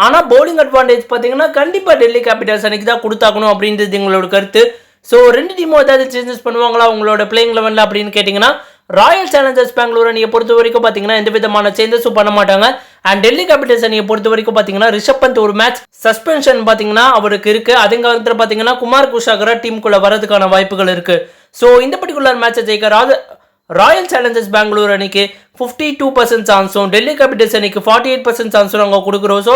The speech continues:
guys, உங்களோட ஒப்பீனியன் என்ன? ஆர் சி பி அணி பிளே ஆஃப் போவாங்களா இல்லைன்னா டெல்லி கேபிட்டல்ஸ் அணி அவங்களோட பிளே ஆஃப் சான்சஸை இன்க்ரீஸ் பண்ணுவாங்களா அப்படின்றத மறக்காம கமெண்ட் பாக்ஸ்ல கமெண்ட் பண்ணுங்க. இந்த வீடியோ பிடிச்சிருந்தா like and share பண்ணுங்க. And more importantly,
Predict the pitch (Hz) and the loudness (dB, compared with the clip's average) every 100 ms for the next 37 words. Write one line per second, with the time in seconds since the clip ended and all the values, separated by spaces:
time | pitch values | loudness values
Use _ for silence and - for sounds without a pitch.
0 | 277 277 269 233 240 233 233 226 214 196 | 4 4 2 2 2 2 0 -2 -4 -2
1 | 214 262 - _ - 180 294 320 285 240 | -2 -2 -8 _ -2 0 2 0 -4 -4
2 | 226 262 247 247 262 254 247 233 233 208 | -2 -4 -2 2 2 2 4 4 4 2
3 | 214 247 233 220 254 269 - _ 160 214 | 0 0 0 0 -2 -2 -16 _ -4 0
4 | 285 349 285 262 233 233 226 262 226 220 | 0 0 0 2 0 0 0 0 0 0
5 | 220 214 214 262 285 277 240 233 208 240 | 0 -2 2 4 4 2 -2 -4 -4 -2
6 | 226 214 226 226 214 208 214 214 214 202 | -2 -2 -8 -8 -6 -2 0 2 2 0
7 | 202 185 190 262 - _ _ 190 262 294 | -4 -2 0 -2 -4 _ _ 0 0 2
8 | 302 277 226 214 214 208 185 214 262 240 | 0 0 0 0 0 0 0 0 0 -2
9 | 214 208 202 240 285 262 220 220 208 202 | 0 2 0 0 -2 -2 -2 -2 0 2
10 | 196 208 240 226 196 202 196 202 202 233 | 2 0 -2 -2 -2 -2 0 0 2 0
11 | 233 226 220 220 220 | 0 0 0 0 -2